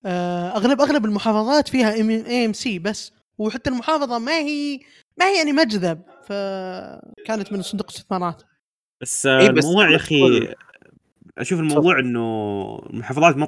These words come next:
Speaker 2: ما تكسب زي المدن. يعني، لما تجي
Speaker 1: إيه،
Speaker 2: تفتح لي،
Speaker 1: إيه، بالضبط.
Speaker 2: تفتح لي خمستاشر فرع في جدة، و-، وأربعتاشر فرع في الرياض، وثلاثتاشر فرع في الدمام،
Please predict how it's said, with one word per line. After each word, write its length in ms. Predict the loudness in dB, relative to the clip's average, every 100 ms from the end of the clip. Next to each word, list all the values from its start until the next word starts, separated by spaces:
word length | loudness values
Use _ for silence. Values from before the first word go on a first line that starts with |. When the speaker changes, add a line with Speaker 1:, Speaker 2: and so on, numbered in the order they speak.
| -4
Speaker 2:
ما 160 | -4
تكسب 420 | -2 -2 -4 -4 0
زي 240 | 2 2
المدن. 400 | 0 -2 -4 -6 _ -20 _ _ _ _ _ _ _
يعني، 140 | -6 -4
لما 100 | -2
تجي 200 | 0 2
Speaker 1:
إيه، 200 | 4 4
Speaker 2:
تفتح 100 | 4
لي، 140 | 4
Speaker 1:
إيه، 340 | 2 -2 -4 -4
بالضبط. 300 | -6 -6 -2
Speaker 2:
تفتح 140 | 2
لي 100 | 4
خمستاشر 520 | 2 0 0 2 2
فرع 260 | 2 0 0
في 120 | -2
جدة، 440 | 0 2 0 -2 _ _ _ _
و-، 720 | -10 -4 -2 -2 -2 -4 -6 -10 -16
وأربعتاشر 720 | -16 -8 -2 -2 -2 -4 -4
فرع 320 | 2 4 2
في 100 | -2
الرياض، 560 | -2 2 4 4 0 -10
وثلاثتاشر 680 | -10 -8 -4 -4 -4 -6 -6
فرع 260 | -2 -2 -2
في 80 | -6
الدمام، 480 | -4 -2 -2 -4